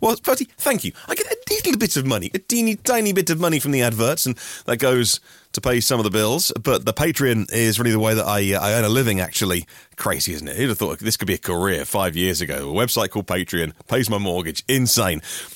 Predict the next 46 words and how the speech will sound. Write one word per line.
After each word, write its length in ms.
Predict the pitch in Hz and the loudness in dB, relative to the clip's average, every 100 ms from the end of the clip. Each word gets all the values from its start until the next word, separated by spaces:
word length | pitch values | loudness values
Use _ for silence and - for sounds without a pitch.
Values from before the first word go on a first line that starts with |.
| - | -4
P 120 | 233 | 0
A 80 | 226 | 2
T 140 | 240 | 2
R 160 | 220 220 | 2 4
E 80 | 214 | 4
O 60 | |
N 100 | 202 | 4
dot 140 | 190 185 | 2 2
com 160 | 185 | 0
slash 240 | 160 180 180 | 2 0 2
E 60 | |
V 100 | 170 | 2
News 160 | 156 131 | 0 2
Daily, 280 | 156 147 131 - - - | 2 2 -2 -10 -16 -4
and 300 | 143 147 143 | -2 0 0
that's 240 | 156 170 | -2 0
now 100 | 175 | 0
my 120 | 185 | 2
job, 280 | 175 196 - - | 2 0 -2 -6
and 260 | - 123 123 | -2 0 2
that 220 | 123 147 | 0 0
is 180 | - 123 - | 0 0 0
all 160 | 123 165 | 2 2
I 80 | |
do, 160 | 139 90 - | 2 -2 -4
is 120 | 90 | -4
this. 220 | 85 135 - - - | 0 0 -2 -8 -4
And 320 | 127 123 120 | -2 0 0
if 140 | - 113 | 0 0
you'd 100 | 143 | 0
like 120 | 135 | 0
to 80 | - | -2
support 300 | - 135 - | 0 -2 0
the 80 | |
podcast 480 | 143 151 175 262 - - | -4 0 0 0 -4 -6
and 640 | 117 117 113 110 107 107 95 - | -2 0 2 2 0 -6 -12 -2
strip 340 | - - 185 | -2 2 0
out 180 | 170 135 | 2 2
the 120 | 123 | 2
ads 260 | 147 127 - | 2 0 0
so 80 | 117 | 0
you 40 | |
get 100 | 113 | 0
your 100 | 104 | 0
ad-free 340 | 135 127 120 98 | -2 -2 -2 -2
feed 340 | - 180 226 | 2 2 2